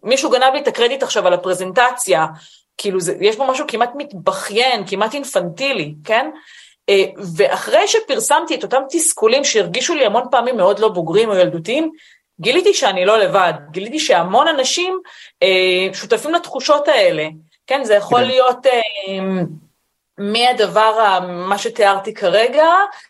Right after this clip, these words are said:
Speaker 1: ועד קידום שלא קיבלתי ומרגיש לי שיש מישהו אחר יותר טוב ממני, שיחת דחייה, דברים שבסופו של דבר יושבים, אה, כן, על רגשות, אה,
Speaker 2: כן.
Speaker 1: שלפעמים במקום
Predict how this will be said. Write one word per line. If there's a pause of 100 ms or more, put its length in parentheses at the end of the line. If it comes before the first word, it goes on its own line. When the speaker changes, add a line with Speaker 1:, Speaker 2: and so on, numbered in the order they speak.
(320)
Speaker 1:
ועד
קידום
שלא
קיבלתי
ומרגיש
לי
שיש
מישהו
אחר
יותר
טוב
ממני,
שיחת
דחייה, (460)
דברים
שבסופו
של
דבר
יושבים,
אה,
כן,
על
רגשות, (540)
אה,
Speaker 2:
כן.
Speaker 1:
שלפעמים
במקום